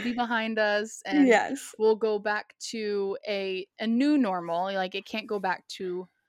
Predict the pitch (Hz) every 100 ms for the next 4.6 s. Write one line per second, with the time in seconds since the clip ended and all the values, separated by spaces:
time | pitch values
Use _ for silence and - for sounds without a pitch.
0 | _ _ 196 180 - 190 175 180 180 185
1 | 175 170 165 - - 269 - 170 190 180
2 | 190 - - 190 - - 95 92 92 226
3 | - 208 202 - 285 330 - - 233 -
4 | 240 - 247 233 220